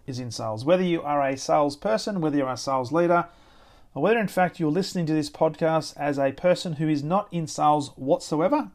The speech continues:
and you've just come across this podcast. Uh, if, and if that's you, hey, welcome aboard. Hopefully, uh, hopefully what I talk about is enough for you to wanna come back and listen to some more episodes, but also check out some of the previous episodes on the platform that you're listening to.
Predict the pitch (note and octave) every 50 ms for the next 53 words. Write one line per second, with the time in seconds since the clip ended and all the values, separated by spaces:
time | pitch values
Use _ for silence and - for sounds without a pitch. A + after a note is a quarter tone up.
0 | - - D3 D#3 D3+ C#3 C#3+ C3+ A#2+ - D#3 C#3+ C#3 - - - - - - D#3+
1 | D3+ C#3 - - A2+ - - - - - - - - D#3+ C3+ - - C3 A2+ G#2+
2 | - - - - - - - - - - - C3 C3+ - D3 C#3+ C3 B2 - -
3 | - D#3+ D3+ D#3+ G3 G3+ - - G#3+ B3+ D#4+ D4+ D4 - - F3 F3 D3+ B2+ D3
4 | D#3+ D#3+ - D#3 D3+ C#3 E3 G#3 D4+ D4+ D4 - - E3+ E3 - - D3+ D3+ D3+
5 | D3 D3 C#3 C#3 C3+ D#3+ D#3 - D#3+ D3+ D3 D3+ C#3+ C#3+ - E3 E3 D#3 D3+ D#3+
6 | D#3 D3 C#3+ C#3 D3 D3 D#3 D3 - - C#3+ C#3+ D3 D3 D3 - - D3+ D3 D3
7 | D3 D3 D3 - - - - - - E3 F3 F3+ E3+ - F3+ E3+ F#3 A3+ A3 -
8 | - C#3 D3 D3+ D3 - D3 C#3+ - - D3+ D3+ D3+ D3 D3 - D3 C#3+ D3 D3
9 | D#3 D#3+ - E3+ - - F#3+ G3+ F#3+ D#3+ C#3+ D3 D3 D3 D3 - C#3+ C#3 C#3 -
10 | - C3+ C3 C#3+ C#3 C#3 - - C#3 C#3 C3+ C3+ C3 - - D3+ D3 C#3 C#3 C3
11 | - C3+ B2+ - C3 - C#3 C3 C3 C3 B2+ - - - C#3+ C#3 C3+ C3+ C3 B2+
12 | - - D#3 - - - - D3 C#3 C3+ C3 C3 - C3 C3 C3 B2+ C#3 C3 -
13 | - C#3+ C#3 C#3 B2+ - C3 B2 A2